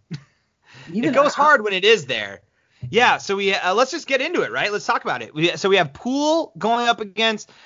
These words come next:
Speaker 1: uh, the fourteen seed, Checking Another Man's Meat, and, or woman, person's meat, whatever you wanna say here. What that really is, is that's that moment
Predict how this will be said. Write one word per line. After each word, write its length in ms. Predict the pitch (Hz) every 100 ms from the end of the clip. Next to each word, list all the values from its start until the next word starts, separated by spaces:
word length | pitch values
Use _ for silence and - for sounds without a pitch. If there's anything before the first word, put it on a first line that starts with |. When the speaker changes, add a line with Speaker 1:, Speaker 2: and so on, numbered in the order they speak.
| - -
Speaker 1:
uh, 100 | 165
the 100 | 185
fourteen 500 | 240 262 - 254 247
seed, 320 | 240 233 185
Checking 380 | - 285 294 254
Another 260 | 208 220
Man's 360 | 202 208 202 151
Meat, 400 | 202 233 214 _ _ _ _ _ 185
and, 200 | 220 -
or 200 | 320 392
woman, 380 | 240 233 233 233 -
person's 460 | 247 262 233 190 160
meat, 320 | 165 190 _ _ _ _ -
whatever 260 | 262 254
you 100 | 220
wanna 140 | 185 165
say 280 | - 165 156
here. 300 | 156 175 208 196
What 260 | 240 381
that 160 | 339 269
really 220 | 247 233
is, 160 | 220 202
is 80 | 175
that's 240 | 247 277
that 200 | 277 226
moment 420 | 196 214 214 220